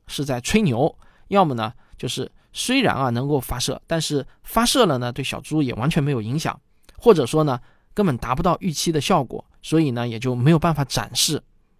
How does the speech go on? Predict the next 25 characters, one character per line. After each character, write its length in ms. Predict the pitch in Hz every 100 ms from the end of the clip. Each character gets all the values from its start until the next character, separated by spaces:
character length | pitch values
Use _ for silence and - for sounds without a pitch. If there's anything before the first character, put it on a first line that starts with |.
| _ - - -
第 120 | 233
四 180 | 214 277
点， 300 | 185 120 - - - _ - -
通 200 | 277 277
过 180 | 262
Neuralink 540 | 196 226 247 262 262 151
的 100 | 139
信 240 | - 202
号 340 | 175 190 143 -
来 200 | 143 175
准 320 | - 139 127
确 280 | - 254 175
预 220 | 233 214
测 300 | - - 151
小 240 | - 120 -
猪 200 | - 190
关 260 | 220 254
节 160 | 269 127
的 120 | 139
位 180 | 143 113
置， 180 | - - _ -
这 120 | 320
个 120 | 214
实 220 | - 127
验 200 | 180 170